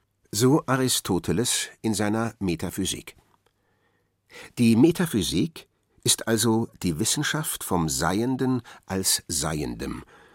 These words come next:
Sie unterscheidet sich von allen anderen Wissenschaften, weil diese die Existenz ihrer Untersuchungsgegenstände voraussetzen.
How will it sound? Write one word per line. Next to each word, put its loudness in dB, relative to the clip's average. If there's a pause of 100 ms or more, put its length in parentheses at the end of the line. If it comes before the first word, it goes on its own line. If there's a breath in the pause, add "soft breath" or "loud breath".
(760 soft breath)
Sie 4
unterscheidet 0
sich -2
von 0
allen 0
anderen 2
Wissenschaften, -4 (180 loud breath)
weil 2
diese 2
die 0
Existenz -2
ihrer -2
Untersuchungsgegenstände -4
voraussetzen. -2